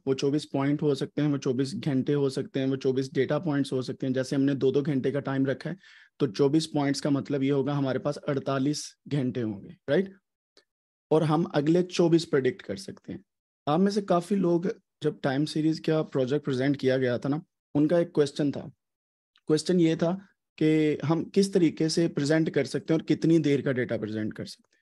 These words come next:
जो क्वेश्चन आपका था कि क्या हम छह माह बाद वाला भी प्रेजेंट कर सकते हैं, so that question can be answered with this thing, which is called windowing।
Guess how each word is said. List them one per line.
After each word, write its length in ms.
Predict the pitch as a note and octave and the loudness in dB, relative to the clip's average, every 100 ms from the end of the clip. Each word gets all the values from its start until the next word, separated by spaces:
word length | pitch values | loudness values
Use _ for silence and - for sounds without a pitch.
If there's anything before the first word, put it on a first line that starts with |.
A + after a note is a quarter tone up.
| _ _ _ _ _ _ _ _ _ - | _ _ _ _ _ _ _ _ _ -2
जो 100 | C#3 | 0
क्वेश्चन 380 | C#3+ C#3 D#3+ D#3 | 2 2 2 2
आपका 240 | D3 D#3 | 2 2
था 160 | D3+ D#3+ - - _ | 2 0 -4 -20 _
कि 100 | D#3 | 0
क्या 200 | C#3+ D3 | 4 4
हम 240 | D#3 D#3+ D#3 | 4 4 2
छह 220 | - D3 | 2 2
माह 180 | D3+ D3 | 4 2
बाद 240 | C3+ C#3+ | 2 2
वाला 200 | E3+ E3 | 2 2
भी 80 | E3+ | 2
प्रेजेंट 360 | E3 D3 D#3 D#3 | 0 0 0 0
कर 100 | C#3 | -4
सकते 280 | C#3 - | -4 -6
हैं, 80 | D3+ - _ _ _ _ _ _ _ - | -8 -8 _ _ _ _ _ _ _ -14
so 340 | - F3+ F3+ | -2 4 4
that 540 | C3+ A#2 D3+ E3 G3 | 2 2 4 4 2
question 560 | G3 D3+ D3 - E3+ E3+ - _ _ _ _ _ _ - | 2 2 2 0 0 0 -2 _ _ _ _ _ _ 0
can 280 | E3 D#3 D#3+ | 2 4 2
be 180 | D3 D#3 D#3 - | 4 4 4 2
answered 440 | D3 C#3+ - D3 | 0 0 2 2
with 200 | C#3 A#2+ | 2 -2
this 200 | A#2 C3+ - | 0 -2 -2
thing, 280 | B2+ A#2 B2 | -4 -2 -2
which 200 | A#2+ C#3 | -2 -2
is 100 | C#3+ - | -2 0
called 200 | C#3 B2 | -2 0
windowing। 520 | C#3 C3 A2+ A2+ B2+ | 2 2 0 -4 -8